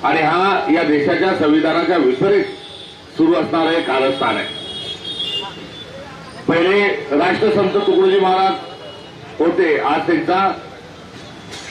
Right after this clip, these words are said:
आज त्यांची पुण्यतिथी, आज त्यांचा स्मरण दिन आहे. राष्ट्रसंत होते, राष्ट्रपिता होते. आता नवीनच भानगड निघाले, राष्ट्रसेठ.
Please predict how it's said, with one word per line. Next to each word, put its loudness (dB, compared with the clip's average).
आज 0
त्यांची 2
पुण्यतिथी, 2
आज 0
त्यांचा 0
स्मरण 0
दिन 0
आहे. -4
राष्ट्रसंत 2
होते, 2
राष्ट्रपिता 0
होते. 0
आता 0
नवीनच 2
भानगड 2
निघाले, 4
राष्ट्रसेठ. 2